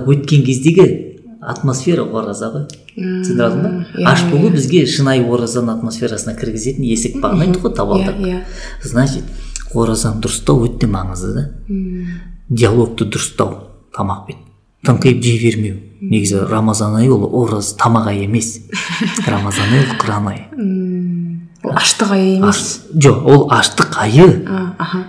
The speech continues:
Speaker 1: Өйткені организм демалу керек шынымен.
Speaker 2: Мм.
Speaker 1: Но только аштықты да дұрыстап түсіну керекпіз да.
Speaker 2: Мм.
Speaker 1: Ө, а, организмді жосылы зиянға келтіретін деңгейде емес.
Speaker 2: Мм.
Speaker 1: Сәресі де, не, ауыз ашарды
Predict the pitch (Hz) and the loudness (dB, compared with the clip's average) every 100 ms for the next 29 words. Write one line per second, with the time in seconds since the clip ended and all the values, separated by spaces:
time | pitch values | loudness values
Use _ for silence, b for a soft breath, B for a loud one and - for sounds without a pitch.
0 | - 127 - 104 104 107 110 143 131 110 | -2 0 0 0 0 0 2 2 2 2
1 | 101 104 143 143 101 - - 139 101 98 | -2 0 0 0 -2 -4 0 2 0 -4
2 | - 196 185 180 139 - 127 113 104 - | -8 -6 -6 0 2 4 4 2 2 -2
3 | - - - 170 151 107 - - - - | -4 -8 -4 0 0 0 -6 -8 -10 -10
4 | - 101 98 95 - 101 127 170 - 190 | -6 -4 -4 -6 -8 -4 -2 -4 -6 -10
5 | 185 180 180 113 104 101 101 101 101 110 | -10 -10 -6 -2 0 0 0 0 0 0
6 | 107 110 101 101 98 104 104 - 95 - | 0 0 0 0 0 0 -2 -2 -4 0
7 | 110 110 104 - 101 104 101 107 107 113 | 0 0 -2 -4 -6 -6 -6 -4 -2 -2
8 | 120 165 226 147 - - - 185 175 - | 0 0 0 -2 -6 -16 -10 -6 -6 -6
9 | - 113 113 110 127 120 127 113 107 104 | -6 -2 0 0 0 0 2 2 2 -2
10 | 98 107 104 95 117 113 110 113 - | -2 -2 0 2 2 2 0 -2 -2